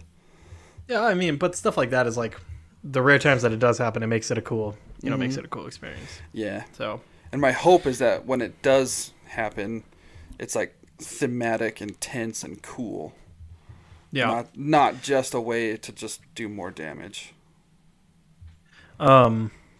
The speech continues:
Speaker 1: but, like, stuff like that is, like, it doesn't take a ton to put it in.
Speaker 2: Mm-hmm.
Speaker 1: Dungeon Coach is infamous for, like, here's a thing that, like,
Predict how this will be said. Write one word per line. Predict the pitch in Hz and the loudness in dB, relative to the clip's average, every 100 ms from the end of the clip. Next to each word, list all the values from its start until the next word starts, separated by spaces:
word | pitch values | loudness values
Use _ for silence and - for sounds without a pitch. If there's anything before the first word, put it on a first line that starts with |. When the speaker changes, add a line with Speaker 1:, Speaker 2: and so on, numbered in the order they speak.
| - - | -6 4
Speaker 1:
but, | |
like, | 139 - | 4 4
stuff | - 196 180 | 4 6 6
like | 135 | 8
that | 143 117 | 8 8
is, | 113 | 6
like, | 113 - - - - - | 0 -2 -16 -20 -20 -8
it | 147 | 0
doesn't | 143 156 143 | 2 4 4
take | 151 135 | 4 4
a | |
ton | 123 123 110 110 - _ _ _ _ _ _ _ | 2 2 2 -2 -8 _ _ _ _ _ _ _
to | 123 113 | -2 0
put | 135 120 | 2 2
it | 110 | 2
in. | 107 107 - _ - - - | 0 -2 -8 _ -20 -16 -10
Speaker 2:
Mm-hmm. | 139 147 | -8 0
Speaker 1:
Dungeon | 135 123 127 123 117 | 2 4 2 0 -2
Coach | 113 131 117 113 - - - _ | 0 4 4 4 -4 -8 -14 _
is | - 117 110 104 - - | -2 0 0 -2 -6 -4
infamous | 127 113 120 117 110 - - | -4 -2 2 2 2 -4 -10
for, | - 117 | 0 2
like, | 117 110 - - - - - - - - - - - | 4 2 -2 -12 -20 -20 -20 -20 -20 -20 -20 -20 -16
here's | - 147 165 160 | 4 6 8 4
a | |
thing | - 165 147 143 | 4 6 6 6
that, | 127 131 | 4 4
like, | 127 113 107 - | 4 0 0 -8